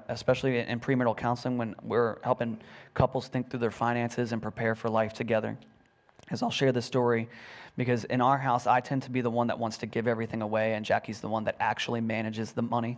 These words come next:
in the house, because who knows where it would be if I was in charge of it. And, uh, in, in the early years of our marriage, the Lord had just kinda pressed upon me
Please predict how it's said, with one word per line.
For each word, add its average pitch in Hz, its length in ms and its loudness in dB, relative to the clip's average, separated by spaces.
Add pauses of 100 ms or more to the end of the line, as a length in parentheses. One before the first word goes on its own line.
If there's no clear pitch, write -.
(140)
in 127 60 -2
the 117 80 -2
house, 113 420 -6 (420)
because 110 460 -4 (320)
who - 80 -4
knows 110 240 -2
where 117 140 2
it 92 60 -2
would 110 140 -4
be 110 280 -4 (100)
if - 160 -4
I 104 80 4
was 107 160 -2
in 107 80 -4
charge 117 300 0
of 117 80 -2
it. - 200 -4 (1040)
And, 139 380 4 (520)
uh, 131 200 2 (480)
in, 135 240 0
in 80 240 2
the 135 100 6
early 170 300 4
years 151 240 4
of 127 80 2
our 127 100 4
marriage, 139 640 2 (260)
the 139 80 2
Lord 151 220 6
had 143 80 4
just 135 100 -4
kinda 139 180 2
pressed - 460 4
upon 135 460 4
me 123 420 0